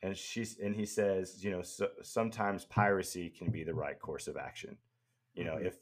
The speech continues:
Speaker 1: if the right course of action requires piracy, sometimes piracy is the right course of action.
Speaker 2: Mm-hmm.
Speaker 1: And, and I think, you know,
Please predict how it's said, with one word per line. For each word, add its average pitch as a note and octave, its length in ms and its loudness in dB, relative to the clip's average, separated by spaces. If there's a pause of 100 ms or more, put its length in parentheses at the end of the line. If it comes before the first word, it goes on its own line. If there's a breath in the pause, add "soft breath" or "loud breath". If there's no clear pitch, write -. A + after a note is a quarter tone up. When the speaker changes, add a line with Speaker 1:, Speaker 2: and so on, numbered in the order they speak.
(280 soft breath)
Speaker 1:
if A#2+ 200 6
the B2 80 8
right C3 220 12
course C3+ 180 6
of A#2 100 2
action G#2 580 6
requires G2 420 6
piracy, F#2 680 4 (280)
sometimes G2 520 2
piracy F2+ 580 2
is D2+ 100 0
the D#2+ 100 -2
right D#2 240 -2
course - 240 -2
of - 100 -12
action. - 300 -12 (540 soft breath)
Speaker 2:
Mm-hmm. F2 100 -2
Speaker 1:
And, D#2+ 260 -4 (340)
and F#2+ 120 -2
I F2+ 80 0
think, G#2 340 0 (800)
you A#2 140 0
know, F#2 280 -2